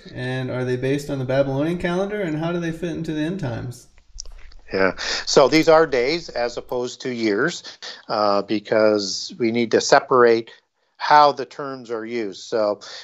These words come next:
Speaker 2: when you get the seventy weeks of years, those are obviously every day of the week is a year. And so we don't want to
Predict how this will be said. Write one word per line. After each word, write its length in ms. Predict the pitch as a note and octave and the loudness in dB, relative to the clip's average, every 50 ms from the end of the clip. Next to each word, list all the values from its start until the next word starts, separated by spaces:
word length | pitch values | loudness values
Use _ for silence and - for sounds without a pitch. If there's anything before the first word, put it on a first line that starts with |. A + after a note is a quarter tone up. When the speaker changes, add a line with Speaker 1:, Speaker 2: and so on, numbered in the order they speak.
| - - | -10 -8
Speaker 2:
when 100 | C3+ C3 | -6 -2
you 160 | C3+ C#3 C3 | 2 2 2
get 480 | C3 - D3 C#3+ C3+ C3+ - - - - - | 6 6 8 8 8 6 4 0 -14 -16 -8
the 80 | - B2 | -8 -6
seventy 500 | - - D#3+ D3 C3 C#3 C3 C3+ B2 A#2 | 2 6 6 6 6 6 0 -2 -2 0
weeks 380 | A2+ D3 E3 D#3+ - - - | 2 0 0 0 -2 -2 0
of 140 | C3+ A#2 A2 | 0 0 0
years, 340 | A2+ A#2 B2 B2+ B2+ A#2 A2 | 0 0 2 2 2 0 2
those 240 | B2 B2+ B2+ A#2 B2 | 2 2 2 4 6
are 140 | B2+ A#2+ | 6 8
obviously 520 | A#2 A#2 A#2 A#2+ B2 A#2 - - B2 A#2+ A#2 | 8 8 6 4 0 -4 -4 -4 -2 0 0
every 220 | A#2 A#2 B2 A2+ A2 | 0 0 0 -4 0
day 240 | A#2+ A2+ A#2 A#2 | 0 0 2 2
of 80 | A#2 A2 | 0 0
the 80 | A2+ G#2+ | -2 -4
week 300 | G#2+ A2+ A2 G#2+ - A2+ | -4 -6 -6 -6 -6 -8
is 140 | G2+ G2 | -8 -8
a 60 | G#2 G2+ | -10 -8
year. 300 | G#2+ A#2+ A#2 F#2+ - _ _ - - - - - - _ - | -2 0 0 0 -2 _ _ -20 -20 -18 -18 -18 -18 _ -6
And 200 | A2 G2+ G2+ G2 | -4 -4 -4 -4
so 160 | - - G#2+ | -2 0 4
we 120 | A2 A2 | 4 6
don't 200 | A2+ C3 C3+ D3 | 6 6 4 4
want 400 | D3 C3 B2+ B2+ B2 - - _ - | 4 6 6 6 4 2 -2 _ -8
to 360 | - B2+ A#2 A#2 A#2 A#2 | -2 0 2 4 4 2